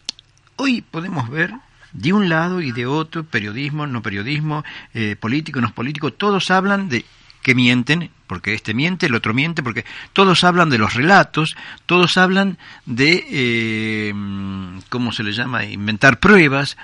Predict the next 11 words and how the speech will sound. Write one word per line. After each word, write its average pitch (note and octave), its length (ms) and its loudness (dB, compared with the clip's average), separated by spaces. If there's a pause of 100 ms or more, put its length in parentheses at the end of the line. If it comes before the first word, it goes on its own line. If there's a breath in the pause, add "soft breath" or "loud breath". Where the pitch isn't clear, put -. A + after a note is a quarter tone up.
(120)
todos D3+ 400 2
hablan C3+ 360 2
de G#2+ 240 2 (160 loud breath)
testigos B2 460 0
falsos, D#3+ 520 6 (1400 loud breath)
y A2 80 -2
bueno, C#3 320 2 (1000)
a - 80 -2
la G2 120 -2
vista B2 220 -2
está. F3+ 360 0